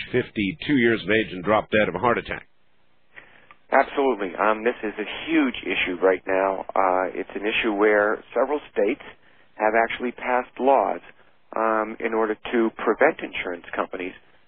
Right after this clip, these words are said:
Speaker 2: from getting information from genetic tests and screens that people have undergone for various healthcare reasons. The point being that in, in some instances, uh, companies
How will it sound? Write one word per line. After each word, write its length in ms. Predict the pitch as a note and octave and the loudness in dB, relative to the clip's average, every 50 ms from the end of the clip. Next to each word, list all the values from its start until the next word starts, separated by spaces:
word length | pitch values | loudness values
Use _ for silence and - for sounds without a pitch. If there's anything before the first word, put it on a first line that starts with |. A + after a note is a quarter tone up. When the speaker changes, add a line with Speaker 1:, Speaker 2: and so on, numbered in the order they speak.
| _ - | _ -2
Speaker 2:
from 220 | - A2 G#2 G#2 G2+ | 0 0 0 0 2
getting 340 | - B2 C#3+ D3+ C3+ A#2 G#2+ - | 4 4 4 4 2 -4 -4 -6
information 720 | G2 G2+ - - - G2 G2 F#2+ F#2+ F#2 - - - - - _ - - _ _ _ - | -8 -8 -8 -8 -8 -2 -2 -2 0 0 -2 -4 -4 -10 -16 _ -20 -20 _ _ _ -8
from 460 | - G#2+ G#2 G#2 G2+ G2 G2 G2 F#2+ F2+ - - - | -2 2 2 4 4 2 0 -4 -8 -12 -10 -8 -6
genetic 340 | G#2+ G#2 G#2+ G#2+ G#2+ G#2 - _ - | -2 0 2 2 2 0 -4 _ -4
tests 440 | - - A2 G#2 - - - - - - - | 2 2 4 2 2 -2 -16 -20 -18 -10 -8
and 100 | - G#2+ G2 - - - - | -8 -8 -8 -10 -12 -8 -4
screens 400 | - A#2 A#2+ A#2+ A2+ G#2+ G#2 - - - | -2 -2 -2 -2 -2 -4 -6 -4 0 2
that 160 | G#2 F#2+ - _ _ - | 2 2 0 _ _ -14
people 240 | - A2+ - A2 G#2 | -12 -6 -2 0 2
have 180 | G#2+ G#2+ G2+ - G#2 | 4 4 4 4 2
undergone 640 | G2 G2 G2+ F#2+ - - B2 C3 A#2 G#2 G#2 G2+ - - - - - _ _ - - | 0 -2 -4 -4 0 2 2 4 2 2 -2 -4 -10 -16 -20 -20 -20 _ _ -14 -6
for 360 | - G#2+ G#2 G2+ G2 F#2+ G2 - | -2 0 2 2 2 0 -2 -2
various 320 | G#2+ G2+ G2+ G#2 G2+ G2 - - - - - | 0 2 2 2 0 -2 -4 -10 -20 -16 -6
healthcare 560 | - - A#2+ A2 - - - A2+ G2+ F#2 - | 0 2 2 2 2 -2 -4 -2 -2 0 0
reasons. 320 | C#3 D#3+ D3+ A#2 G#2 G2 - - - - - - - - - | 0 0 0 -2 -4 -8 -10 -16 -20 -20 -18 -20 -16 -12 -10
The 80 | - - | -10 -8
point 360 | - - - G#3 F#3 - - - | -4 2 2 2 2 2 -2 -4
being 380 | - F3+ A3 A3 D#3 G2+ F#2+ G2 | -2 -2 0 0 -2 -2 -4 -4
that 200 | G2 A2+ A#2+ A#2 - - | -2 -2 -2 -2 -2 -4
in, 240 | A2 A2 G#2 G#2+ - _ - - - _ - - | -6 -6 -6 -10 -14 _ -20 -20 -20 _ -8 -6
in 100 | A2+ A2 - - | -6 -6 -2 0
some 120 | D#3+ E3 C#3+ | 2 2 2
instances, 680 | D3 F#3+ G#2+ - - - - - - - - - G1+ - - - _ _ - _ _ _ _ - - | 2 -2 -2 -6 -10 -12 -12 -10 -6 -4 -4 -4 -4 -6 -10 -16 _ _ -20 _ _ _ _ -4 0
uh, 220 | A2+ A2+ A2+ A2+ A2+ - - | 0 2 2 0 -2 -2 -2
companies 380 | D#3 D#3+ - D#3 D3+ D3 C#3 | -2 0 0 0 -2 -2 -4